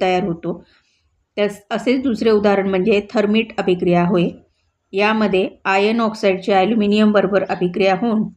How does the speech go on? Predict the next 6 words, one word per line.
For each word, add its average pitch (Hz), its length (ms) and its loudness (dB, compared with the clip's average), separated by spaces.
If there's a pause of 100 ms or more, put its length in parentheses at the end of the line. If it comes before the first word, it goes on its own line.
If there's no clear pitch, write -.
(500)
लोह 208 340 2
आणि 196 240 0
ॲल्युमिनियम 185 540 0
ऑक्साईड 180 440 -4
तयार 175 240 0 (320)
होते. 214 340 -6